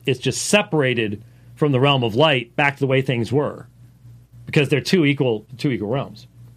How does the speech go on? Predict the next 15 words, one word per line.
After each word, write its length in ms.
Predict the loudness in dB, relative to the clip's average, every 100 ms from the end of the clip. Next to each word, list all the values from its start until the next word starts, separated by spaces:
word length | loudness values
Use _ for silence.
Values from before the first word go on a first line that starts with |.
| _ -20 -20 _ -20 -20 -20 -20 -20 -20 -20 -20 -20 -20 -20 -20 -4
How 240 | 2 4 4
is 80 |
that 180 | 2 0
punishment? 400 | 0 -2 -4 -12 -18 -20 -20 -20 -20 -20 _ -20 -20 -20 -20 -20 _ -20 -20 _ -20 -20 _ -20 -20 -20 -6
How, 180 | -2 0
how 240 | 2 4
is 100 | 4
that 180 | 2 0
punishment? 460 | 0 -2 -2 -8 -16 _ -20 -20 _ -8
Punishment 460 | 0 2 4 2 2
on 120 | 2
the 60 | 4
basis 320 | 2 0 -2
of 80 | -2
what? 260 | -2 -6